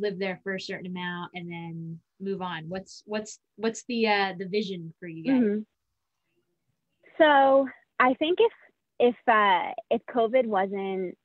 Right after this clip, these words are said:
Speaker 2: like, a factor, we would have different plans because we would have been able to see all of our friends out west, um, with, with there not being any covid, right? But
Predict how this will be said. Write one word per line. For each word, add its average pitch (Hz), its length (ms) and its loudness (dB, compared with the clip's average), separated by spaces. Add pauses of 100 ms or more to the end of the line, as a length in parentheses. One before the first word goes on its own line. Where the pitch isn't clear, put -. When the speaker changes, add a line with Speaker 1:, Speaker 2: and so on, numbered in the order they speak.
(120)
Speaker 2:
like, 190 180 -2
a 196 160 -2
factor, 196 680 4 (280)
we 190 140 2
would 185 140 4
have 190 200 0
different 180 320 -2
plans 196 360 -2
because 202 260 -4
we 196 80 4
would 180 160 6
have 180 140 6
been 185 120 0
able 180 260 4
to 196 140 -10 (160)
see 190 500 2
all 151 160 6
of 170 80 2
our 170 180 4
friends 180 240 -2
out 175 240 0
west, 170 260 2 (720)
um, 180 600 -2 (1120)
with, 196 260 4 (140)
with 196 160 4
there 185 160 4
not 170 240 2
being 160 220 2
any 131 160 -4
covid, 143 360 0
right? 160 280 4
But 170 200 4